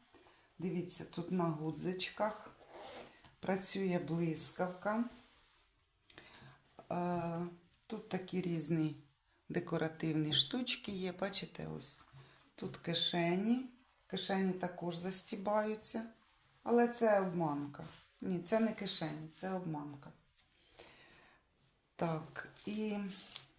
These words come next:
е, сорок шість сантиметрів у поясі, п'ятдесят чотири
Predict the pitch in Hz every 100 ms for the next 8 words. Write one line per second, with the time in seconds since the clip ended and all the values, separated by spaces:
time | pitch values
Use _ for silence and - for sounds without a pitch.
0 | - _ _ _ _ _ _ - - -
1 | - - - _ _ _ _ _ _ _
2 | _ _ - 170 170 175 - - 220 226
3 | 214 202 - - 208 - - 180 180 185
4 | 180 170 170 - 156 156 - 156 147 147
5 | 170 - - 226 247 277 - - _ _
6 | _ - - - _ - - - - _
7 | _ 196 196 208 - 208 190 190 - 190
8 | 190 - 190 180 175 160